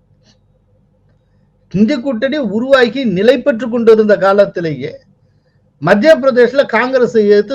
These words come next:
சமாஜ்வாதி கட்சி போட்டியிட்டது. இப்படி இருக்கிறப்போ அந்த கூட்டணிக்குள்ளேயே கட்சிகள்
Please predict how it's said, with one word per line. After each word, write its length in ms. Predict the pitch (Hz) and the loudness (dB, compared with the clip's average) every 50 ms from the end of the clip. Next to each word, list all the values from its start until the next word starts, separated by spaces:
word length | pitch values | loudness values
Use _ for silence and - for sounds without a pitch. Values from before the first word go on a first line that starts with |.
| 226 - | -6 -4
சமாஜ்வாதி 480 | 202 196 214 254 247 233 226 214 190 175 | -2 -2 0 0 4 4 4 4 2 -2
கட்சி 240 | 165 156 151 - 208 | -6 -8 -6 -8 -6
போட்டியிட்டது. 640 | 165 151 147 147 131 120 113 113 - 110 - - - - _ _ _ _ _ _ _ _ _ _ _ _ _ _ _ _ _ _ _ _ _ _ _ _ _ _ _ _ _ _ _ _ _ _ _ _ _ _ _ _ _ _ _ _ _ _ _ _ _ _ _ _ _ _ _ _ _ _ | -6 -6 -8 -8 -10 -14 -12 -12 -14 -16 -16 -18 -20 -20 _ _ _ _ _ _ _ _ _ _ _ _ _ _ _ _ _ _ _ _ _ _ _ _ _ _ _ _ _ _ _ _ _ _ _ _ _ _ _ _ _ _ _ _ _ _ _ _ _ _ _ _ _ _ _ _ _ _
இப்படி 280 | 170 175 - - 320 330 302 | -12 -12 -8 -2 0 0 2
இருக்கிறப்போ 560 | 302 320 330 - 311 269 226 - - 165 180 - 294 - _ _ _ _ _ _ _ _ _ _ _ _ | 2 0 0 2 2 2 2 2 -2 -4 -4 -6 -6 -10 _ _ _ _ _ _ _ _ _ _ _ _
அந்த 140 | 254 277 - - - - - | -4 -4 -4 -4 -6 -6 0
கூட்டணிக்குள்ளேயே 880 | 311 359 403 392 - 453 403 403 392 370 - 370 330 349 381 370 359 - | 4 4 4 4 4 0 4 4 2 2 2 -4 -4 -2 0 0 0 2
கட்சிகள் 480 | - 285 247 208 - 320 285 320 339 | 2 2 2 2 -4 -2 0 0 -2